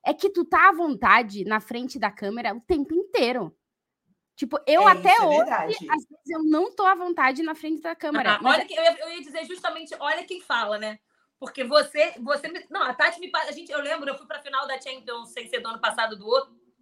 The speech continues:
Speaker 3: de... a gente tá em vinte e três, fez vinte e dois,
Speaker 1: É, vinte e dois.
Speaker 3: vinte e um.
Speaker 2: A de Pa-, a que é, a
Speaker 1: A
Speaker 2: que foi em
Speaker 1: Paris,
Speaker 2: Paris.
Speaker 1: vinte e dois, é.
Speaker 3: Foi
Speaker 2: É.
Speaker 3: Paris, isso. Eu fui pra
Speaker 1: É.
Speaker 3: assistir de férias. E eu lembro da Tati participando de uma live no campo, assim,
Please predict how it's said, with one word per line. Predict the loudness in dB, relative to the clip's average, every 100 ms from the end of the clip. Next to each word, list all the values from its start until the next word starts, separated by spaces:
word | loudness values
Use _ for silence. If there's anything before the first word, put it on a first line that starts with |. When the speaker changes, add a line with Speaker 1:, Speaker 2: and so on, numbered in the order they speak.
| _
Speaker 3:
de... | -14 -14 -10
a |
gente | -10 -4
tá | -2
em | -2 -2
vinte | -8 -4
e |
três, | 0 0 0 -8 _ _ _ _
fez | -10 -8 -6
vinte | -8 -2
e |
dois, | 4 4 4 -2
Speaker 1:
É, | -2 -2
vinte | -6 _
e | -12
dois. | -4
Speaker 3:
vinte | -2 2 2
e |
um. | 2
Speaker 2:
A |
de | 2 -2
Pa-, | -2 2 2 2
a | 0
que | -2
é, | -2
a | 0 2
Speaker 1:
A |
Speaker 2:
que |
foi | 6
em | 4
Speaker 1:
Paris, | 4 0
Speaker 2:
Paris. | 0
Speaker 1:
vinte | 0 -4
e |
dois, | -2 0 0 -4 -8
é. | -4 4
Speaker 3:
Foi | 6
Speaker 2:
É. | 6
Speaker 3:
Paris, | 2 0 -10 -10
isso. | -10 -6
Eu | -8
fui | -6
pra | -2 0
Speaker 1:
É. | -2
Speaker 3:
assistir | -8 -14 -12
de | -10 -8
férias. | -2 2 2 -2 -8 -14 _ _ _ _ _
E | -2
eu | 0
lembro | 0 -2 -2
da | -4
Tati | 0 -2 -2
participando | -8 -8 -10 -10
de | -8
uma | -6 -4
live | -2 -4 -8
no | -14
campo, | -10 -10 -6
assim, | -8 -8 -18 -20